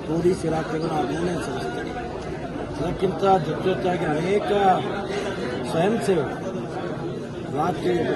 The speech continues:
ನಾಲ್ಕು ಗಂಟೆಯಿಂದ ಕಷ್ಟಪಟ್ಟಿದ್ದಾರೆ. ಈ ಬಾಡಿ ತೆಗೆದು ಮಾಡಿ ತಂದು ಅವೆಲ್ಲರಿಗೂ ನಾನು ಹೇಳ್ತೇನೆ.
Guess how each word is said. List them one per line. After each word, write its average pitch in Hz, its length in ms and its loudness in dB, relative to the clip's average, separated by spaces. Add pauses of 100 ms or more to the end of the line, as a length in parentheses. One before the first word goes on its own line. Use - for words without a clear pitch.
(120)
ನಾಲ್ಕು 185 320 2
ಗಂಟೆಯಿಂದ 214 480 4
ಕಷ್ಟಪಟ್ಟಿದ್ದಾರೆ. - 960 -2 (560)
ಈ 143 40 4
ಬಾಡಿ 156 360 6
ತೆಗೆದು 156 540 4
ಮಾಡಿ 156 440 4
ತಂದು 156 460 2 (1120)
ಅವೆಲ್ಲರಿಗೂ 170 480 6
ನಾನು 160 280 4
ಹೇಳ್ತೇನೆ. 139 960 -2